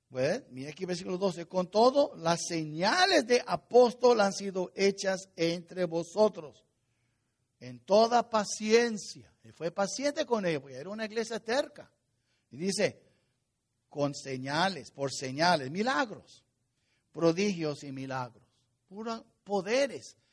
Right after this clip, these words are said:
eh, gente sanada, otras cosas, quién sabe qué, vieron los milagros de Pablo,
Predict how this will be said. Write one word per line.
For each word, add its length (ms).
eh, 280
gente 320
sanada, 840
otras 380
cosas, 340
quién 200
sabe 380
qué, 340
vieron 580
los 240
milagros 520
de 120
Pablo, 500